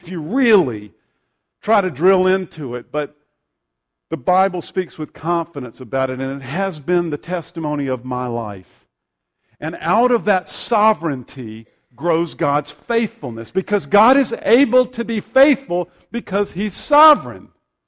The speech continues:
Because he's sovereign, he can do whatever it is that he says.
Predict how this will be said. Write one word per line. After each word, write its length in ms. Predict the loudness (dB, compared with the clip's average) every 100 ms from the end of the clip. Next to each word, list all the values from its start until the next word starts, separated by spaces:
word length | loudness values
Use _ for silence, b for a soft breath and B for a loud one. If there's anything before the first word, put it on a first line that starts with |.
| _ _ _ _ _ _ _ _ _ _ _ _ _ _ _
Because 260 | -6 -4
he's 140 | -4 -2
sovereign, 380 | 0 0 0 -4
he 100 | -4
can 160 | -2
do 240 | 2 2 2
whatever 320 | 0 0 0
it 60 |
is 300 | 2 0 -2 -14 _ _ _ _ _ _ _ _ _ _ _ _ _ _ _
that 80 | -12
he 80 | -10
says. 540 | -4 -2 -4 -6 -20